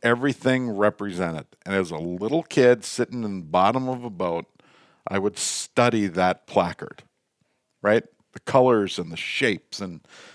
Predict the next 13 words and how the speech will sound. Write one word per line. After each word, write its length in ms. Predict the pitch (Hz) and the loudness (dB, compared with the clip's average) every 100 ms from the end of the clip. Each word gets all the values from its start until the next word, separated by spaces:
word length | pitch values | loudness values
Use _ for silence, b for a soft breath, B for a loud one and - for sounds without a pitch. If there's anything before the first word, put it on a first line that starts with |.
| B B _ _ _ _ _ | B B _ _ _ _ _
it's, 340 | 107 - - - | -18 -16 -20 -18
it 80 | - | -16
sort 220 | - 147 135 | 2 2 4
of 40 | |
defines 640 | 123 - 113 123 156 135 90 | -2 2 2 2 0 -4 -6
you 220 | 87 - _ _ | -8 -12 _ _
a 60 | 101 | 0
little 260 | 98 98 | 2 0
bit 220 | 85 98 - | 0 -2 -2
when 160 | 101 | -6
you're 180 | 101 101 | -2 0
on 200 | 101 107 | 0 -2
water, 440 | 98 117 156 - | -4 -2 -2 -4